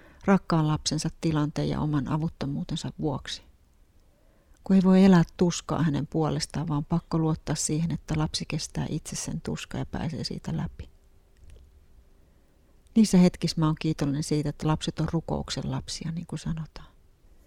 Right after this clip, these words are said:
Että mä saan itse jättää heidät taivaan isän käsiin ja että on ystäviä, joita vo-, mä voin pyytää rukoilemaan lasten puolesta.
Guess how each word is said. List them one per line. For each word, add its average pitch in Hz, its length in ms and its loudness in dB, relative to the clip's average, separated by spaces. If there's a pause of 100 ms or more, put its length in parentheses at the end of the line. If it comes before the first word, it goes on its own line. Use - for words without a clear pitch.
(720)
Että 185 220 0
mä 180 80 6
saan 180 180 4
itse 180 180 4
jättää 160 440 4
heidät - 320 -2
taivaan 147 340 -4
isän 147 280 -6
käsiin - 380 -4
ja - 100 -4
että - 200 -6
on - 80 -4
ystäviä, 151 600 -2
joita 147 280 -4
vo-, 147 220 -4
mä 160 160 2
voin 160 140 0
pyytää 151 360 -2
rukoilemaan 143 540 -6
lasten 156 360 -8
puolesta. - 580 -12